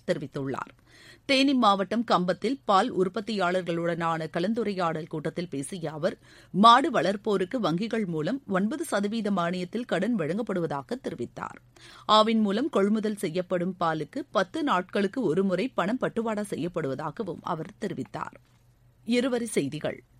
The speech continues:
அமெரிக்காவின் அலபாமா மாகாணத்தில் இருவேறு துப்பாக்கி சூடு சம்பவங்களில் ஏழு பேர் உயிரிழந்தனர்,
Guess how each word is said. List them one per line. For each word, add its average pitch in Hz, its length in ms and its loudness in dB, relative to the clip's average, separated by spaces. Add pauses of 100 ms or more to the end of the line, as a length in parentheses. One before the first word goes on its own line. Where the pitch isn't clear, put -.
(480)
அமெரிக்காவின் 226 680 8
அலபாமா 202 500 2
மாகாணத்தில் 175 760 -2
இருவேறு 208 420 0
துப்பாக்கி 190 400 -2
சூடு 190 260 -2
சம்பவங்களில் 170 760 -2
ஏழு 202 280 0
பேர் 208 220 -4
உயிரிழந்தனர், 156 720 -4